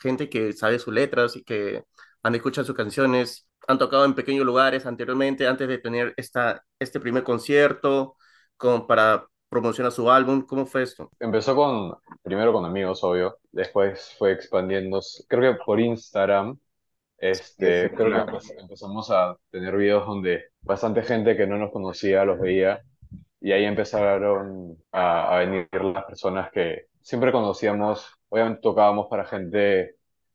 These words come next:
Speaker 2: en algún cumpleaños, por ejemplo, alguien conocíamos. Y eso es totalmente diferente a que alguien, este, que no te conoce, como que te descubre por redes sociales, no sé, TikTok, Instagram, y,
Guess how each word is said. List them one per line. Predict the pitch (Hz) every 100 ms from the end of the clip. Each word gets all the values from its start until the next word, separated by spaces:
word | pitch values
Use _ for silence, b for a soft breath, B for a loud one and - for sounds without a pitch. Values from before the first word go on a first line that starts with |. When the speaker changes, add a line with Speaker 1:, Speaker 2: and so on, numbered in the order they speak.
| _
Speaker 2:
en | 98
algún | 98 95 -
cumpleaños, | - 104 98 98 85 85
por | 87
ejemplo, | 90 87
alguien | 90 90
conocíamos. | 92 85 92 85 80 - _ _ _ _ _ _ _
Y | -
eso | 95 98
es |
totalmente | - 95 95 95
diferente | 95 - 87 95
a | 92
que |
alguien, | 90 90 87 87 - -
este, | 95 - 95 -
que | 92
no | 95
te | 95
conoce, | 90 90 90 98 92 - - _
como | 95 92
que |
te | 90
descubre | 85 - 107 95 92
por | - -
redes | - 95 92
sociales, | 104 101 92
no | 92
sé, | 104 92
TikTok, | 107 98 98 92
Instagram, | 98 92 98 92 95 123 131
y, | 90 87 78 78